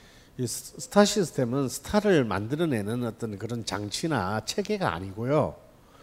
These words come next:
스타라는 개념, 스타를 동원해서 이윤을 극대화하는 체제, 이걸 스타 시스템이라고 하는 겁니다. 그러니까 예를 들어서,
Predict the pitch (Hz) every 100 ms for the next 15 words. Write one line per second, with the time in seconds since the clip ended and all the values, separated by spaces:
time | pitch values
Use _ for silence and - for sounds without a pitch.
0 | - - - - - - - - - 214
1 | 226 220 175 185 160 120 131 - - -
2 | 226 233 254 247 - 117 117 143 175 185
3 | 196 208 185 135 135 143 190 214 233 226
4 | - 180 - 240 233 226 214 185 151 -
5 | 185 202 214 185 - - 123 104 76 -
6 | - - - 180 160 - 156 - 123 -
7 | 104 92 78 87 101 82 73 - - -
8 | - - - - - - - - - -
9 | - 214 233 - 185 151 101 90 156 208
10 | 180 135 175 160 101 92 -